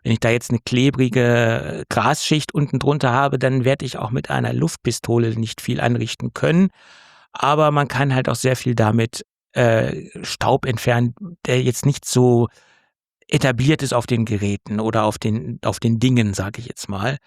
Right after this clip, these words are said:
Oder wenn man den Rasenmäher auch nur, äh, mit Wasser gereinigt hat, kann man das Ganze trocken pusten, mit Luftdruck zum Beispiel.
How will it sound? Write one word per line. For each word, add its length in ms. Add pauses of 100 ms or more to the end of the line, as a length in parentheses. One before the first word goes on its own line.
(420)
Oder 260
wenn 100
man 220 (120)
den 120
Rasenmäher 640
auch 300
nur, 440
äh, 240
mit 300
Wasser 260
gereinigt 480
hat, 120
kann 120
man 120
das 100
Ganze 260
trocken 320
pusten, 600
mit 180
Luftdruck 420
zum 180
Beispiel. 420